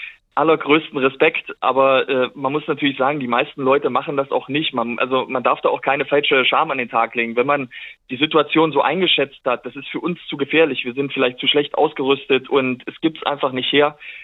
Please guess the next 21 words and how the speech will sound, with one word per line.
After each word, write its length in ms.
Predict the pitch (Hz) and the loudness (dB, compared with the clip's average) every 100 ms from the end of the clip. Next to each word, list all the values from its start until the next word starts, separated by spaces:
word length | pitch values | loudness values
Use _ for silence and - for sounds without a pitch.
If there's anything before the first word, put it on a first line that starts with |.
| - _ | -20 _
dann, 320 | 131 131 127 | 0 0 0
äh, 400 | 120 127 123 120 - | 2 4 4 4 0
darf 220 | 127 147 160 | -2 0 0
man 160 | 143 | 0
da 60 | 123 | 2
auch 180 | 131 151 | 0 -2
nicht 260 | 160 147 | -6 -2
so 120 | 147 | 0
eitel 360 | 120 156 170 147 | 2 0 0 -2
sein 300 | 135 139 139 | -2 -2 -2
und 140 | 127 131 | -6 -8
sich 160 | 127 | -4
einfach, 420 | 127 120 135 127 - | -4 0 0 0 -4
ähm, 600 | 101 123 120 120 82 80 _ - | 0 2 2 -4 -10 -16 _ -8
und, 220 | 123 123 143 | -8 -4 -4
und 120 | 135 | 0
einfach 280 | 131 139 131 | 0 -2 -2
dumm 160 | 131 | 0
agieren. 460 | 117 117 113 107 101 | -2 -2 -4 -4 -8
Das 160 | 92 - | -14 -2
wäre, 500 | 120 113 113 113 | 0 2 2 0